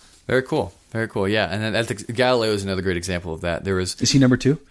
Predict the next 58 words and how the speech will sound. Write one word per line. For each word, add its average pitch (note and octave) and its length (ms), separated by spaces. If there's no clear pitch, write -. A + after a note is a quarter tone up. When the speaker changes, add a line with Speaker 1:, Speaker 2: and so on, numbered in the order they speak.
Speaker 1:
Galileo C3+ 420
is A2 120
not. F#2+ 240
I'm A2 80
not B2+ 120
gonna A2+ 120
talk G#2+ 160
about F2+ 160
Galileo F2 260
just G#2+ 140
'cause G2 140
Speaker 2:
Okay. G2 60
Speaker 1:
I G#2 40
think A2 200
we A2 120
should G#2 160
do B2+ 60
Speaker 2:
We - 20
should B2+ 160
Speaker 1:
another A#2+ 60
Speaker 2:
do - 20
Speaker 1:
one G#2 220
Speaker 2:
another G2+ 100
Speaker 1:
on F#2 40
him. F2+ 40
Speaker 2:
podcast F2 240
on F2 60
him. F2+ 180
Speaker 1:
So G#2+ 180
I'll, G#2 200
I'll A#2+ 100
leave A#2+ 200
him G#2+ 100
for F#2 160
that. F2 160
But G2 80
Speaker 2:
Okay. G#2+ 100
Speaker 1:
Galileo, G2+ 500
uh, F#2 200
he'd G#2+ 260
get - 160
honorable F#2 320
mention, F2 340
I F#2 140
guess, - 220
in - 60
this C3 80
Speaker 2:
Honorable D3+ 200
Speaker 1:
list. C#3+ 100
Speaker 2:
mention. B2 420
Speaker 1:
Although A#2 160
he B2 120
sh-, - 100
probably F#2+ 220
should F#2+ 160
be F2+ 80
up F2 140
there. F#2+ 200